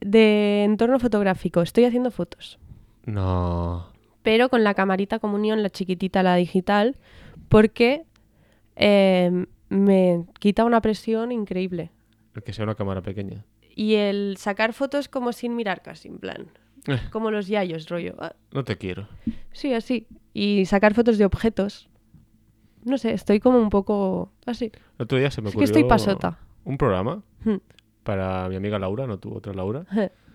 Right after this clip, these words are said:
Speaker 2: que hace mucho bodegón.
Speaker 1: Sí.
Speaker 2: Hace autorretrato bodegón. Eh,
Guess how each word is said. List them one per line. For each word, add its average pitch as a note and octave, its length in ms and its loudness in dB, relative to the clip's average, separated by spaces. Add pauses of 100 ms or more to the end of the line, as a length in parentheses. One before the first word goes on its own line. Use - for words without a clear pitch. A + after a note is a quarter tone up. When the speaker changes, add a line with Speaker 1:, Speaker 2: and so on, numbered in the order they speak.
(640)
Speaker 2:
que F#2+ 440 -4 (400)
hace A2+ 160 -6
mucho A2+ 280 -6
bodegón. G2 500 -8 (280)
Speaker 1:
Sí. G3 340 -8
Speaker 2:
Hace - 120 -10
autorretrato G2 440 -8
bodegón. G2 460 -4 (760)
Eh, F#2+ 400 -4